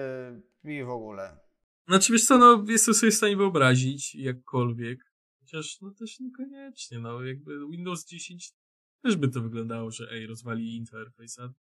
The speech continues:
Speaker 2: no, no nie. Jakby jedy-, jaka jest różnica interfejsowa między Windowsem dziesięć a jedenaście oprócz tego menu nowego? No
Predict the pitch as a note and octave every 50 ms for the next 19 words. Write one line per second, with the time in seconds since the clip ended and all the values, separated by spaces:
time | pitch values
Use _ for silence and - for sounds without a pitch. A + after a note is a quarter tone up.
0 | _ _ _ _ _ _ A#2+ A#2+ C3 C3+ - _ _ _ _ - C3 D#3 F#3+ G3+
1 | F3+ C#3+ B2 A2+ A#2 - _ _ _ _ _ _ _ _ _ _ _ C3+ C#3 C#3+
2 | C#3+ D3 C#3+ C#3+ C#3 E3 B2+ D#3+ F#3 F#3 F#3 D#3 C3 B2+ C#3 C3 B2+ C3 B2+ -
3 | C#3 C3+ B2+ C#3 B2+ B2 - C3 - D3 C3 B2+ B2+ B2 B2+ B2+ B2+ C3+ B2+ -
4 | C#3 B2+ B2 C#3 C3+ C3+ C3 C3 B2 B2+ B2 B2 B2 B2 - - B2+ A#2 A#2 B2
5 | B2 - - B2+ A#2+ A#2+ B2 B2 B2 B2 B2 A#2+ A#2+ A#2 A2+ A2 A2+ A2+ A2 A#2
6 | A2 G#2+ A2 A2 A2+ B2 B2+